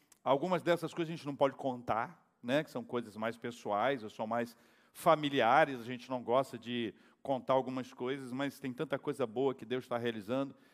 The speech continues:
que eu só tenho a agradecer a Deus. Eu agradeço a Deus pela sua palavra. A gente precisa reconhecer que a palavra de Deus, ela é lâmpada para os nossos pés e é luz para o nosso caminho.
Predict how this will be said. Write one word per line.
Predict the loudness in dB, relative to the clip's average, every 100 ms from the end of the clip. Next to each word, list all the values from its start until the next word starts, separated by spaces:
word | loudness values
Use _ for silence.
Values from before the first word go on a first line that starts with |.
| _ -6
que |
eu | -4
só | -2 -4
tenho | -2 -2
a |
agradecer | -2 -2 -4 -4 -2
a | -2
Deus. | -4 -10 -14 -20 -20 _ _ 0
Eu | 2
agradeço | 4 2 2 0
a |
Deus | 0 0
pela | 2 0
sua | 4 4
palavra. | 6 6 4 2 -8 -16 _ _ -20 -20 _
A | 2
gente | 4 0 0
precisa | -2 -2 -2 0 2
reconhecer | 2 -2 -6 -6 -2 -4
que | -2
a | -2
palavra | 2 2 2
de | -2 -8
Deus, | 2 4 4 0 -16 _ _ 2
ela | 6 6
é |
lâmpada | 4 2 2 2
para | 2 -2
os | 0
nossos | -2 -2 -6 -6
pés | 2 4 4 2
e |
é | 2
luz | 2 2
para | 0 -2
o |
nosso | 4 2 2 -2
caminho. | 2 4 2 -4 -4 -8